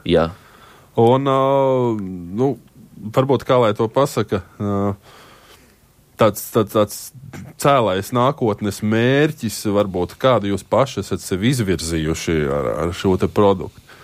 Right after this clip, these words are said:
Speaker 1: Mhm. Jā, e, tās ir tās, e, izglābtās dzīvības. Tie, tie cilvēki, kas nav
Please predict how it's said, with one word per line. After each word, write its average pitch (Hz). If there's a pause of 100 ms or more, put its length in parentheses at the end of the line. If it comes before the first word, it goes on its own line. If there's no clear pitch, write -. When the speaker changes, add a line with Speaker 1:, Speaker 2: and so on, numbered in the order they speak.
(140)
Speaker 1:
Mhm. 107 (400)
Jā, 95 (400)
e, 92
tās 117
ir 113
tās, 95
e, 92 (380)
izglābtās 95
dzīvības. 85 (160)
Tie, 95
tie 87
cilvēki, 92 (280)
kas -
nav 98